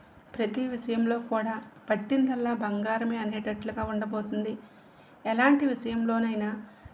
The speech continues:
మేషరాశి వారు మిశ్రమ ఫలితాలను అస్సలు ఎదుర్కోరు. ఇకపై ప్రతి విషయంలో కూడా మీకు అద్భుతంగా ఉండబోతుంది. ఫ్రెండ్స్, చూశారు కదండి,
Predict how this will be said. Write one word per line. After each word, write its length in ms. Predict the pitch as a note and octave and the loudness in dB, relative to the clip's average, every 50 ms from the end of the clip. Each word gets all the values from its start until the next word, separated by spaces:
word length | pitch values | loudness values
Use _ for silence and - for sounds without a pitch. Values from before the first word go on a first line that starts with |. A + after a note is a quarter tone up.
| - | -8
మేషరాశి 520 | A#3 A3 G#3+ G#3 A3 G#3+ A3+ A3+ A3+ A3+ A#3 | -6 -4 -4 -2 -2 0 0 0 0 0 0
వారు 260 | A#3 A3+ A3+ A#3+ - - - - - - | 0 0 0 0 -2 -4 -8 -10 -8 -6
మిశ్రమ 380 | A3 A3 A3 - - - C4 C4 C4 - | -6 -6 -6 -6 -2 2 4 4 4 2
ఫలితాలను 540 | - G#3+ G#3+ G#3+ A3+ A3+ A3+ A3 A3 G#3 G3+ G#3 - - - | 0 -4 -4 -2 -2 0 0 0 -2 -4 -6 -6 -8 -8 -6
అస్సలు 360 | G#3 G3+ G#3 - - B3 B3 | -6 -6 -6 -6 -6 -4 -2
ఎదుర్కోరు. 600 | A#3+ A3+ G#3+ A3 A3 - - - G#3+ G#3+ A3 G#3+ G3+ - - - | -2 0 0 -2 -4 -4 -4 -2 -2 -2 -2 -4 -6 -8 -12 -12
ఇకపై 340 | A3+ G#3+ - G#3+ G#3+ A3+ A3+ A3+ A3+ - - - - - - - - - - - | -10 -8 -6 -2 -2 0 0 -2 -4 -6 -14 -18 -18 -20 -20 -20 -20 -12 -4 -2
ప్రతి 280 | A3 A3 A3 - C4 C4+ | 0 0 2 2 2 2
విషయంలో 520 | C4 B3 A3+ - A#3 A3+ A3+ A3+ A3+ A3+ A3 | 2 0 -2 -2 0 2 2 4 4 2 2
కూడా 320 | A3+ - A3 G#3+ G#3+ G#3 G#3 G#3+ G#3+ - - | 2 2 2 4 4 2 2 0 -4 -6 -4
మీకు 340 | G#3 G#3+ G#3 G#3 G#3 A3 G#3+ - - - | -4 -2 -2 -4 -4 -6 -6 -6 -6 -6
అద్భుతంగా 680 | - G3 F#3 F#3 G3 A#3 A#3 B3+ B3 A#3+ A#3 A#3 G#3+ G#3 G#3+ G#3 G#3 - - | -4 -2 -2 0 0 0 0 0 0 0 0 0 -2 -2 -4 -8 -10 -8 -6
ఉండబోతుంది. 680 | G3+ G3 G3+ G#3 G#3 G#3 G#3+ G#3 G#3+ G#3+ G#3+ A3 G#3+ G#3+ - - - - - - - - - - - | -2 0 2 2 2 2 0 0 -2 -4 -4 -4 -4 -6 -8 -12 -20 -20 -20 -20 -20 -20 -20 -20 -4
ఫ్రెండ్స్, 360 | - A#3 A#3+ A#3+ B3 B3 - - - - - - | 2 4 4 4 4 2 0 -6 -14 -16 -16 -8
చూశారు 420 | - A#3 A3+ A3+ A3+ C4+ C4 B3+ B3+ | -4 -2 -2 0 4 4 4 4 4
కదండి, 420 | C4 B3 A#3 A#3+ A3+ A3 A3+ A3+ | 2 2 2 2 0 0 -2 -4